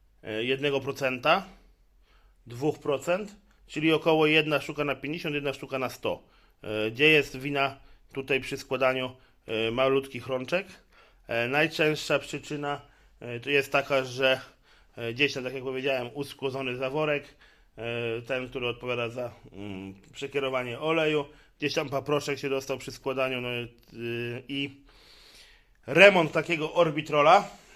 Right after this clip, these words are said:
jest nieopłacalny, więc od razu wam mówię, że producent nam tego, e, nie naprawia. Do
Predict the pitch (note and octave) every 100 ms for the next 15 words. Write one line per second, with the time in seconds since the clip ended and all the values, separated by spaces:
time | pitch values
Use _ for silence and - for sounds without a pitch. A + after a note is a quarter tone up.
0 | - A2+ A#2+ B2+ C#3+ B2 - A#2+ A#2 B2+
1 | D#3 D3+ D3+ C#3 C3 A#2+ D3+ F3+ - -
2 | - - C#3 D3 C3+ C#3 C#3+ C#3 C3 C3+
3 | C3+ C3 C3+ C3 A#2+ C3 B2+ C3 B2 B2
4 | B2 _ _ - A#2 A#2 A#2 A2+ C3+ D3
5 | C#3+ C#3+ B2 C3 E3 F3 - _ _ _
6 | _ _ _ _ A2+ B2+ D3 C#3+ C#3+